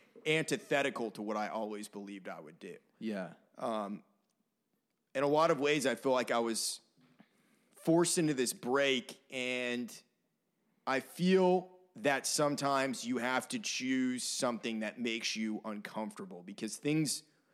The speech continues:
Speaker 1: were going really well with everybody that I was playing with, and I have zero
Speaker 2: Yeah.
Speaker 1: complaints about any of that.
Speaker 2: Yeah.
Speaker 1: But I had to make a decision, and I was like, "Do I wanna keep going down this path?" Um,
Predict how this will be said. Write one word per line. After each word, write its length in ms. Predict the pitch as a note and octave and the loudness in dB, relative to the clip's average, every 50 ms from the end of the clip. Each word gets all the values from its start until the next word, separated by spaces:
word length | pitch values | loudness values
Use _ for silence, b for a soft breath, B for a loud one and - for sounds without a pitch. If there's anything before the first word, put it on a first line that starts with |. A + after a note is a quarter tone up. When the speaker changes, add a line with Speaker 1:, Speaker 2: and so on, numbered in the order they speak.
| b b b | b b b
Speaker 1:
were 140 | - C#3+ C#3+ | -2 -2 0
going 520 | B2 C#3+ C#3+ D3 D3 C#3+ B2 A2+ G#2 G#2 | 2 4 4 4 4 4 2 0 -2 -2
really 320 | G2+ B2 C3+ D3+ D3+ D3 C#3 | -2 0 2 4 4 4 4
well 600 | A#2+ A#2 A#2 B2 B2+ A#2+ A2+ G#2 F2+ F2 E2+ - - | 4 4 2 4 4 4 2 2 0 -2 -8 -10 -8
with 200 | A2+ A2 G2 - - | -10 -10 -8 -4 -2
everybody 460 | B2 B2 C3 B2+ A#2 A#2+ A#2 A#2 A2 | -2 0 0 0 2 2 2 2 2
that 120 | A2 G#2+ | 0 0
I 100 | G#2 G2+ G2+ | 0 -2 -2
was 120 | G#2 G#2 | -4 -8
playing 380 | - - A#2 A2+ A2+ A2+ G#2+ G#2 | -6 -4 -4 -2 -2 -4 -4 -6
with, 140 | G2+ F#2+ F#2 | -8 -8 -8
and 80 | G#2 | -6
I 80 | A2 A2 | -6 -6
have 120 | G#2+ G#2+ G#2+ | -4 -6 -6
zero 400 | G#2 G#2+ A2 A#2+ C#3 C#3+ D3 C3+ | -8 -4 0 4 4 6 6 4
Speaker 2:
Yeah. 60 | F#2+ | 2
Speaker 1:
complaints 500 | - A#2+ G#2+ - - A2+ A#2+ B2 A#2 - | 0 -4 -4 -4 -4 -4 -4 -4 -4 -6
about 260 | G2+ F#2+ F2 E2 B1 - | -6 -8 -10 -12 -14 -16
any 200 | E2 E2 E2 C#2+ | -16 -18 -18 -18
of 100 | C#2 C#2+ B1 | -18 -18 -18
that. 280 | B1 B1+ D2 B1+ - _ _ _ _ - | -20 -20 -20 -20 -20 _ _ _ _ -8
Speaker 2:
Yeah. 220 | G#2 G2+ F#2+ E2+ - - _ _ _ _ _ _ _ _ _ - | -6 -6 -6 -6 -10 -14 _ _ _ _ _ _ _ _ _ 0
Speaker 1:
But 220 | - C#3 C#3 A#2+ | 2 2 4 4
I 120 | A#2 B2+ B2 | 2 2 2
had 220 | A#2+ C3 C#3+ C#3+ | 4 4 4 4
to 60 | C#3+ C#3 | 4 4
make 220 | C#3 C#3+ C#3 - | 4 4 2 2
a 40 | C3+ | 0
decision, 760 | G#2+ A2 - - - C#3+ D3 D3+ A#2+ A2 A2+ G#2 G2 G2 F#2 - - | -2 0 0 0 2 2 2 2 2 0 -2 -2 -2 -4 -8 -10 -8
and 120 | A2 A2 | -6 -4
I 100 | G#2+ A2 | -4 -2
was 140 | A2+ A2+ G#2 | -2 -2 -4
like, 160 | A2 G#2 - | -4 -6 -4
"Do 160 | - B2+ B2 | -2 -2 0
I 60 | A#2 | 0
wanna 280 | A2+ A2+ A#2 B2+ B2+ B2+ | 0 2 2 2 0 0
keep 340 | A#2 - - C3 A2+ G#2 - | -2 -4 -4 -4 -4 -4 -2
going 560 | - A#2 A2+ A2+ A2 G#2+ G#2+ G2+ G2+ G2 F#2+ - _ _ _ _ _ _ _ _ _ _ _ _ _ _ _ _ _ _ - | -2 0 0 0 0 -2 -2 -4 -6 -8 -12 -16 _ _ _ _ _ _ _ _ _ _ _ _ _ _ _ _ _ _ -6
down 300 | A#2+ A2 G#2+ A2 A2 G#2 | -4 -2 -2 -2 -2 -4
this 180 | F#2+ F2 - | -4 -6 -8
path?" 560 | - - G#2 G#2 G#2 F#2+ D2 B1+ B1+ B1+ - _ _ _ _ _ _ _ _ _ _ _ _ _ - | -10 -8 -8 -6 -6 -6 -8 -12 -14 -18 -20 _ _ _ _ _ _ _ _ _ _ _ _ _ -4
Um, 500 | - B2 A#2+ A#2+ A#2 A2+ A2 G#2+ G#2+ - | 0 0 2 2 2 2 0 0 -2 -4